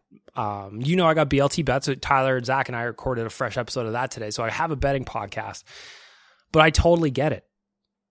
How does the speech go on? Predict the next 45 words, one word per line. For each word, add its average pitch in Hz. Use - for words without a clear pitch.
I 139
totally 185
get 139
the 139
people 143
that 135
just 127
look 120
at 131
what's 127
going 117
on 113
with 107
sports 110
betting 101
and 101
just 98
being 107
like, 104
"What -
the -
fuck -
is 101
this 101
shit?" -
It's 131
so 185
predatory 131
to -
me 120
in 113
the 113
sense 110
the 117
commercials, 117
the 117
way 123
they're 120
just 113
in, 135
it's 131
all 156
the 101
time. 160
It's -